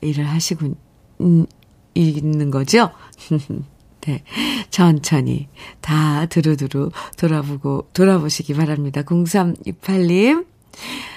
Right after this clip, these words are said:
아, 편의점 모바일 상품권 보내드릴게요. 새해 복 많이 받으세요.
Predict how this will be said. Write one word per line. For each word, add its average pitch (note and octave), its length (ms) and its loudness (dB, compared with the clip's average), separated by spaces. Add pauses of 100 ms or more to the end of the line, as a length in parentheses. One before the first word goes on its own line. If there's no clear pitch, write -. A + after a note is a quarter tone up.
(140)
아, E3 680 0 (340)
편의점 D#4 520 2
모바일 A3 420 4
상품권 F#3 720 -2
보내드릴게요. D#3+ 1000 -2
새해 A3 320 -2
복 G3 180 -2
많이 D#3+ 440 -4
받으세요. E3 720 0